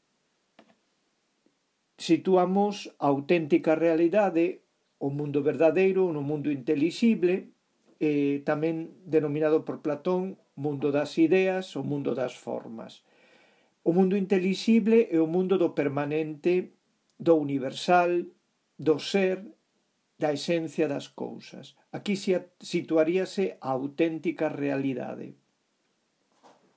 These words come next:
Correspondendo co mundo intelixible,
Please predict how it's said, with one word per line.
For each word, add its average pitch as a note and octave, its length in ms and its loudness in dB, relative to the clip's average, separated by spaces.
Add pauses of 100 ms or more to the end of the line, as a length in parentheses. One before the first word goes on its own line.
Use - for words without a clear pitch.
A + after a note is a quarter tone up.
(500)
Correspondendo G3 1200 0 (240)
co C#3 160 0
mundo D3 320 -2
intelixible, E3 960 0